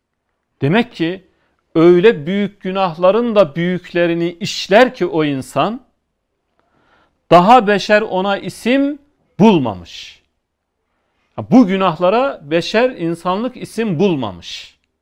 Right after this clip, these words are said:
Şimdi aşağıda bunların misalini verecek, girmeyeceğim oraya. Peki sonuç?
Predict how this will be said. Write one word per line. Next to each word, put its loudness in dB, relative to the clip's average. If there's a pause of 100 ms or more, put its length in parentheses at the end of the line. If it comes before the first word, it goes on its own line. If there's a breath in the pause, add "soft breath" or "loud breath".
(640)
Şimdi -6
aşağıda 2
bunların 2
misalini -2
verecek, -2
girmeyeceğim -2
oraya. -6 (640)
Peki -4
sonuç? -6